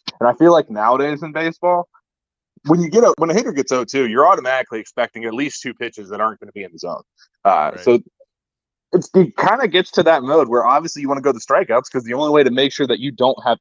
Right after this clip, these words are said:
Speaker 1: any damage done against you is for the pitcher to strike the guy out, uh, for him to not allow contact. So it'll be interesting to see. I'm, I'm excited. I haven't seen Gutierrez, so I'm excited to see him. I, I remember some big blurbs on him for a few years, and he kinda fell off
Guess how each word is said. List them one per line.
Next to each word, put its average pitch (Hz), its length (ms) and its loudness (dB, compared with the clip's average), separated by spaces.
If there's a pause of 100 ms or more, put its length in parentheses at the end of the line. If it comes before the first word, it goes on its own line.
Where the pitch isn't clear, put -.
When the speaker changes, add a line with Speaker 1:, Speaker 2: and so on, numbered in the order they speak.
Speaker 1:
any 131 200 -4
damage 123 360 0
done - 180 -2
against 131 360 -12
you 110 160 -4
is 110 240 -14
for 107 100 2
the 101 80 -4
pitcher - 280 2
to 107 120 2
strike 107 260 -2
the 117 60 -6
guy 110 220 4
out, 135 160 2 (480)
uh, 92 200 0 (140)
for 113 80 0
him 117 80 -2
to 110 80 0
not 113 240 2
allow 120 220 4
contact. - 540 -4
So 104 200 -2 (320)
it'll 151 120 4
be 185 180 0
interesting 160 340 -4
to 127 60 -4
see. 123 400 -8
I'm, 151 240 0
I'm 180 120 2
excited. 139 420 -2
I 131 100 2
haven't 202 220 -2
seen 143 260 -8
Gutierrez, 95 500 -10
so 120 80 -10
I'm 127 100 -6
excited 196 280 -2
to - 40 -10
see 135 140 -2
him. 101 100 -2
I, 104 60 2
I 113 180 4
remember 147 340 0
some 139 200 -2
big 113 180 -6
blurbs 127 300 2
on 143 100 2
him 143 100 -6
for 135 140 -6
a 139 60 -8
few 156 160 -8
years, 147 320 2
and 92 160 -12 (400)
he 135 80 -2
kinda 170 240 2
fell 139 320 4
off 139 180 2